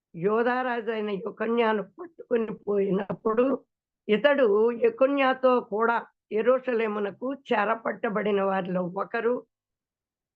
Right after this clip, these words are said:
తన పెనతండ్రి కుమార్తె అయిన హదస్సాను ఎస్తేరు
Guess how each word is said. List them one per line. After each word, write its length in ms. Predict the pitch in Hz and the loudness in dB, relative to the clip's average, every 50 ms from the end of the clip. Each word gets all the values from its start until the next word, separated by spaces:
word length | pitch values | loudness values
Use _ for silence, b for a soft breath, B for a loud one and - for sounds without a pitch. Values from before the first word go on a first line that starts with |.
| _ _ _ _ _ - | _ _ _ _ _ -4
తన 180 | 247 262 254 262 254 - | -2 0 0 -2 -4 -2
పెనతండ్రి 680 | _ 226 226 220 233 269 269 269 285 277 269 254 254 240 | _ 0 2 2 2 0 0 2 2 2 2 2 0 -2
కుమార్తె 680 | 247 - 214 208 214 233 240 254 254 - - 247 240 | -2 -2 -2 0 0 0 0 -2 -4 -4 0 2 4
అయిన 240 | 233 226 220 208 202 208 202 | 4 4 4 0 -2 -4 -6
హదస్సాను 840 | 185 151 - 208 180 233 247 240 - - 262 240 226 220 208 196 196 185 175 | -8 -8 -6 -2 0 0 0 -2 -2 -2 0 2 2 2 2 0 -2 -4 -4
ఎస్తేరు 640 | 185 196 190 - _ - 247 233 190 180 214 185 | -4 -4 -6 -6 _ 4 4 4 4 2 -4 -4